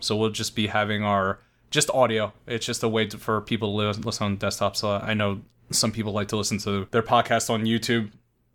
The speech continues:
so I would like to get our, uh, show on as many avenues as possible.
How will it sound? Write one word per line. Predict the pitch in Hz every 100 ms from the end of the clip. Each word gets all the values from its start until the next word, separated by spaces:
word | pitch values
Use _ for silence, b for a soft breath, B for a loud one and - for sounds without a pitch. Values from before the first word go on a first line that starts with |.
| _ _ _ -
so | - 127 113
I | 117
would | 107 107
like | 107 107
to | - 107 104
get | 107 107
our, | 104 104 104 101 101
uh, |
show | - - 104
on | 101 101
as | 107 104
many | 110 107
avenues | 101 101 101 90
as | 92
possible. | - - 120 - 135 135 123